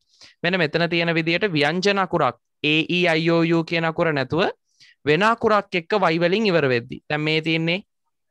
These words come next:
බී වයි, මෙතන ඩී වයි, මෙතන ආර් වයි.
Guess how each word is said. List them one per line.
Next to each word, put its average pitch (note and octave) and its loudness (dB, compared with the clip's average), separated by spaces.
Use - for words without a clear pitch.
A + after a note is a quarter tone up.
බී D#3 0
වයි, A#2+ 0
මෙතන D3+ -2
ඩී D#3 0
වයි, A#2 0
මෙතන D3+ -2
ආර් D3 2
වයි. B2 -2